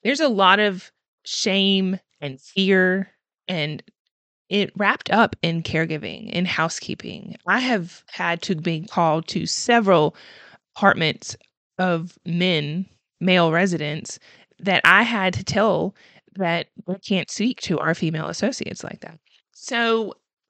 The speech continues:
if we're already not confident in ourselves and our skills, feeling shame and guilt about things in life that cannot be controlled, and yet we come as managers and harp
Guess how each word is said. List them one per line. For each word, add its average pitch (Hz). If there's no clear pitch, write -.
if 233
we're 294
already 226
not 185
confident 196
in 175
ourselves 175
and 165
our 151
skills, 160
feeling 190
shame 202
and 170
guilt 170
about 165
things 170
in 160
life 165
that 143
cannot 170
be 160
controlled, 170
and 208
yet 202
we 233
come 220
as 180
managers 165
and 165
harp 226